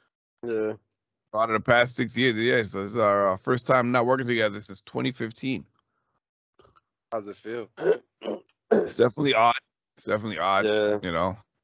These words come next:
Speaker 2: Like, I, I get, I get accustomed. I got accustomed to talking to him. I mean, we still talk every day. I just don't see him every day.
Speaker 1: Yeah, it's definitely
Speaker 2: You know?
Speaker 1: odd for me 'cause, I mean, we worked with each other twice before. Both times I was the one that left. I was never the one left behind. It definitely is a different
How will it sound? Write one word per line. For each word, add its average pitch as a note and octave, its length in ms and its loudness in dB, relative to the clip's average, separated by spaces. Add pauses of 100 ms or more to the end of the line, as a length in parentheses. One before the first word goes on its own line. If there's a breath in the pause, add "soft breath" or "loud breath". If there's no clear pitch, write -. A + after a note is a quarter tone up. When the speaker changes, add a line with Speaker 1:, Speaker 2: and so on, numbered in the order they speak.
(520)
Speaker 2:
Like, - 180 2
I, B2+ 120 6 (120)
I - 20 2
get, D#3 220 4
I D3 100 6
get D#3 120 2
accustomed. C3 720 -2
I G#2+ 60 -4
got A#2 140 2
accustomed A#2+ 360 -2
to F#2+ 60 -8
talking F#2+ 320 -4
to G2 40 -8
him. G2 80 -6
I A2+ 60 4
mean, E3+ 220 6
we G3 100 6
still G#3+ 200 2
talk C#3 240 2
every G#2+ 200 0
day. A2+ 380 -4 (180)
I G#2+ 120 -4
just G#2+ 120 -8
don't A2+ 120 -6
see C#3+ 180 -4
him G#2 140 -2
every F#2 160 -8
day. E2+ 300 -10 (380)
Speaker 1:
Yeah, F#3+ 100 -2
it's F#3 240 -4
definitely A#3+ 300 6
Speaker 2:
You E3+ 60 10
know? G3 120 10
Speaker 1:
odd - 80 4
for C#3+ 100 -4
me F3 160 4
'cause, C#3 320 0 (460)
I F#3 40 4
mean, E3+ 160 2
we G3+ 100 -4
worked G#3+ 280 6
with D#3 100 -6
each D3 160 -4
other D#3 300 4 (140)
twice D#3 340 4
before. D3 720 2 (160)
Both D#3 280 2
times C#3 300 2
I C#3+ 120 6
was D3+ 160 0
the C3+ 80 -4
one B2 220 0
that G2+ 180 0
left. C3+ 280 0
I A2 100 4
was C3+ 140 -2
never B2+ 260 -2
the A#2 80 -8
one A#2+ 240 0
left A#2+ 220 -2
behind. A2+ 460 0
It G#2 100 -8
definitely B2 400 -2
is A#2 180 -2
a G#2 100 -2
different G#2 360 -14